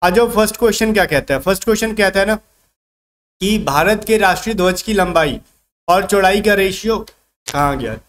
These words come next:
लंबाई और चौड़ाई का रेशियो क्या है? तो गाइस, यहाँ पे एक चीज़ समझ में आना चाहिए, जब भी लंबाई और चौड़ाई पूछेगा, length and breadth की जब रेशियो पूछेगा, तो ये हो जाता है three ratio two। क्या हो जाता है? Three ratio two हो जाता है। और वहीं पे अगर second question आपसे पूछेगा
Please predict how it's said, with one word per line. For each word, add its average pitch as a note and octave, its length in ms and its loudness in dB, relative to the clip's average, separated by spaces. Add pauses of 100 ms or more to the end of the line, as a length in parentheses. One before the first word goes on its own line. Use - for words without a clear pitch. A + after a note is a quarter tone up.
(100)
लंबाई F3+ 380 0
और A3 140 2
चौड़ाई G3 300 2
का G#3+ 100 2
रेशियो G3+ 360 0
क्या F#3+ 180 0
है? A#2 160 -6 (640)
तो F3+ 40 -8
गाइस, G#3 300 0
यहाँ F3 240 0
पे A3+ 180 0
एक A3 140 -4
चीज़ A3+ 120 -4
समझ G3 260 -4
में F#3 120 -2
आना D#3+ 140 -2
चाहिए, D3+ 220 -6
जब F3 200 -4
भी A3+ 140 -2
लंबाई F#3 500 0
और G#3+ 120 2
चौड़ाई F#3+ 280 0
पूछेगा, D#3+ 380 -4
length F#3+ 340 2
and G#3 180 -2
breadth G3 300 0
की A#3 160 -4
जब G3+ 200 -2
रेशियो F#3 320 0
पूछेगा, E3+ 440 -2 (540)
तो F3+ 40 -2
ये F#3 160 0
हो A3 140 4
जाता G3 280 0
है A3+ 140 -2
three A3 220 0
ratio G#3+ 460 2
two। G3+ 260 -2 (800)
क्या G3+ 120 2
हो G#3 80 2
जाता G3+ 280 0
है? C4+ 160 -8
Three A3 240 0
ratio A3+ 300 2
two A#3 200 0
हो F#3+ 100 4
जाता D3 280 -2
है। D3 60 4
और D3 60 0
वहीं F3+ 300 0
पे A#3+ 120 0
अगर A3+ 200 2
second A3 420 -2
question A3 320 0
आपसे G#3 240 0
पूछेगा G3 520 -2